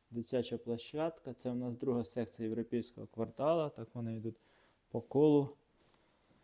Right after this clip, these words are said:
Сам Ж К розвинутий, куча магазинів, стоматологія, зоомагазини і так далі. Вже давно люди проживають, сама спальня, на підлозі ламінат,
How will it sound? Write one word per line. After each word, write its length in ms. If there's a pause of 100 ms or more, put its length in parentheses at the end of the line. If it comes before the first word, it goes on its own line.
(160)
Сам 320
Ж 140
К 200
розвинутий, 760 (200)
куча 300
магазинів, 840 (1200)
стоматологія, 1400
зоомагазини 1120
і 60
так 220
далі. 360 (1800)
Вже 160
давно 320
люди 220
проживають, 720
сама 380
спальня, 520
на 140
підлозі 540 (800)
ламінат, 720